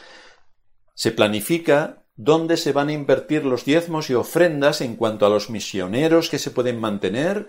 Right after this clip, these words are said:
o el alcance de las publicaciones, u otro tipo de actividades que se van a desarrollar. ¿No nos enseña Dios? ¿No nos enseña Dios a ser prudentes y precavidos y hasta nos presenta a la hormiga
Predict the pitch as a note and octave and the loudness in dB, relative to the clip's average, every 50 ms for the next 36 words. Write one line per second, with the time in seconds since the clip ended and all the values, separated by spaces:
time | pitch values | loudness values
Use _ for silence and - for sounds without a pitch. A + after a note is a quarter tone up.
0 | - - - - - - - - - A2 A2 A2 G#2 G#2+ G#2+ C#3+ D3 D#3+ - E3+ | -14 -20 -20 -20 -20 -20 -12 0 2 6 6 8 6 6 4 2 2 2 2 2
1 | C#3+ C#3+ C3+ B2+ - - B2+ A2 G#2+ A#2 A2 A2 G2 - - D#3 F3+ F#3+ F#3 F#3+ | 2 4 2 2 2 0 -2 0 0 0 0 0 -2 0 2 2 2 2 2 0
2 | G3+ G#3 G3+ - - - - _ _ - B2 C3+ C3+ C#3+ C3+ D3 C#3+ C#3 C#3+ C3+ | 0 -2 -4 -6 -10 -18 -20 _ _ 2 2 4 4 4 2 2 0 4 8 8
3 | C3+ B2 A#2 - - C3+ A#2 A2+ A2 B2 C#3 D3+ E3 D#3+ - D3 - - A#2+ A2+ | 8 8 8 4 0 -2 -2 0 2 2 4 4 2 0 0 -4 -2 0 0 0
4 | C3+ C#3+ C#3+ C3+ - - A2+ F#2 F2+ E2+ G2+ A2 G2+ - - - _ _ - - | 0 0 -2 -2 -2 -4 -4 -4 -4 -2 -2 -2 -2 -4 -6 -12 _ _ -20 -20
5 | - - _ _ _ - _ _ _ _ _ _ _ _ - _ _ _ _ - | -20 -20 _ _ _ -20 _ _ _ _ _ _ _ _ -20 _ _ _ _ -20
6 | _ _ _ _ _ _ _ _ _ _ G2+ A2+ C3 D3+ F3 F3+ G3 F3 D3 - | _ _ _ _ _ _ _ _ _ _ 2 4 4 4 4 4 2 2 4 2
7 | D#3 D3 C#3 A#2 F#2+ G2 G2 A2 C#3 D#3+ - - - - A2+ A2 A2 B2+ D#3 G3 | 2 2 2 0 0 2 2 2 2 0 -4 -8 -12 -12 -6 -2 0 2 2 2
8 | G#3+ G3+ - D3 B2 G#2+ - A#2+ A#2+ A#2+ G#2+ F#2+ F2+ F#2+ G#2+ C3 - C#3+ B2 - | 0 0 0 0 -2 -2 -2 -2 -2 -2 -2 -2 0 0 0 2 0 0 -2 -2
9 | A2+ A2 A2+ - - G#2+ G2 E2+ G2+ G#2+ A#2+ C3 - C3+ B2 - A#2 D#2+ - - | -4 -4 -4 -6 -6 -4 -2 0 0 -2 -2 -2 -2 -2 -2 -2 -4 -6 -4 -4
10 | G2 F#2+ - F#2+ F2 - F#2+ G#2+ G#2 D#3+ F3+ - - C3+ A#2+ - - B2 G#2 G#2 | -4 -2 -2 -2 -2 -2 -4 -2 0 0 0 2 0 -2 -2 -2 -4 -6 -6 -6
11 | G2+ - - G#2+ F#2 - C3 B2+ C#3 C3+ C3 B2 A#2+ A#2+ A#2 - - A#2 G#2+ G#2 | -8 -8 -8 -8 -4 -4 -4 -4 0 2 4 6 6 4 4 2 2 4 4 6
12 | G#2 G2 G2 F2+ F#2+ B2 D#3+ G3 E3 - G2 E2+ D#2 - | 6 6 4 2 2 2 2 2 4 2 0 0 -2 -6